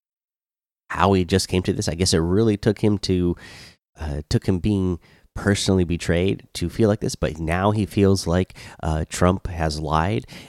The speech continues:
and, uh, wants to, uh, testify against him in court, uh, for inciting the insurrection and, uh,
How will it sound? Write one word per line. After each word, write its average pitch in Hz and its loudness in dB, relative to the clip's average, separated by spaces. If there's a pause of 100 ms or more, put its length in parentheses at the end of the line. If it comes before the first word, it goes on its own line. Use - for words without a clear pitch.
and, 82 -4
uh, 82 -2 (500)
wants 87 -4
to, 101 2 (480)
uh, 95 -2 (1300)
testify 107 0
against 101 0
him 82 -2
in 82 -2
court, - -6 (560)
uh, 71 -6
for 80 0 (200)
inciting 78 -2 (260)
the 73 -8
insurrection 82 -4
and, 69 -8 (300)
uh, 73 -10